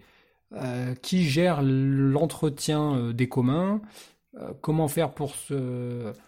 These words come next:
pour changer de, de, de, de, de fournisseur d'électricité, par exemple ? Euh, comment faire quand ça sent dans l'évier ? Comment faire quand on a bouché avec ses cheveux ? Euh, je parle des siphons, là. Euh,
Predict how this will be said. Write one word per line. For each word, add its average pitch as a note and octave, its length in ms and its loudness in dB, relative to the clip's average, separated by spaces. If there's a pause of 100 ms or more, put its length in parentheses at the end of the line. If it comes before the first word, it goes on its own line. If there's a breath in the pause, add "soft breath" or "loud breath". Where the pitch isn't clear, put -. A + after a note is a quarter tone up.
pour C3 180 -6
changer C3 500 -2
de, A2+ 280 -2
de, A2 180 -8
de, A2+ 220 -10
de, C3 80 -12
de C3 180 -10
fournisseur B2+ 480 0
d'électricité, A#2+ 720 -4
par A#2 200 -4
exemple ? D#3 520 -6 (640 loud breath)
Euh, - 60 -16 (1040)
comment D#3 240 2
faire D#3+ 260 2
quand D3 160 2
ça E3 200 2
sent D3+ 260 2
dans B2+ 140 6
l'évier ? C#3 640 4 (200 loud breath)
Comment D3 220 2
faire D3 180 0
quand C#3 220 -2
on C3+ 80 6
a C3 80 6
bouché C#3 320 2
avec B2 180 2
ses B2+ 120 -2
cheveux ? F3+ 540 0 (680 loud breath)
Euh, A2 280 -4
je - 100 -6
parle A#2 180 -2
des A2 80 -2
siphons, E3 440 -2
là. E3+ 280 -4 (440 soft breath)
Euh, - 680 -8